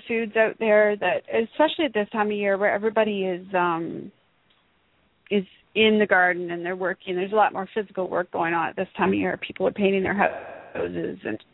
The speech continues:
you know, I mean, doing all this kind of physical labor. And they're doing it in the heat, and there's humidity and all that stuff. So your muscles are really taking a, a beating,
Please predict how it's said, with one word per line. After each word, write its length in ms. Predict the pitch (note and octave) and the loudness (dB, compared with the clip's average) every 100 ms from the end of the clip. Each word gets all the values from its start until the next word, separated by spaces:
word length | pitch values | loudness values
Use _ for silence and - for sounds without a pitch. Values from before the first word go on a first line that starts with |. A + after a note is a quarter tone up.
| - | -4
you 100 | G3+ | 2
know, 160 | F#3+ F3+ | 4 6
I 80 | G3 | 4
mean, 200 | G3+ F#3+ | 2 2
doing 200 | G#3 G3+ | 2 4
all 120 | E3+ | 4
this 120 | F3+ - | 2 0
kind 160 | G3 G3+ | 0 0
of 100 | F#3+ | -2
physical 320 | G#3 G3+ F#3+ F3+ | -6 -2 2 4
labor. 340 | F#3 D#3+ F#3 - - - - - | 4 2 -2 -6 -20 -20 -20 -6
And 80 | G3 | -2
they're 80 | |
doing 240 | G3 A#3 A#3 | 0 2 2
it 140 | A3 | 2
in 80 | G3 | 0
the 60 | G3+ | -4
heat, 340 | G3+ G3 - - | -2 -4 -4 -8
and 120 | F#3 | -4
there's 160 | F#3+ F#3+ | -4 -4
humidity 680 | A3 G#3+ G#3 G3+ G3 F#3+ F3+ | -2 0 2 0 0 0 0
and 160 | F3 - - - - - | -2 -8 -16 -20 -6 2
all 100 | G#3 | 4
that 160 | F3+ - | 4 0
stuff. 200 | - F#3+ - | -2 -2 -2
So 80 | G3+ | -8
your 100 | G3+ | -6
muscles 460 | G3+ A#3+ - G3+ F#3+ | -2 -2 -2 -4 -10
are 80 | |
really 400 | F#3 F#3 F#3 F3+ F3 | -8 -8 -8 -10 -12
taking 360 | G#3+ F#3 F3 D#3+ | -8 -8 -6 -8
a, 340 | C#3+ B2+ F#3+ - | -8 -10 -14 -4
a 60 | G3+ F#3 G#3 | -4 -4 -4
beating, 560 | G#3 G3 F3+ F3 F#3 | 0 2 2 0 -6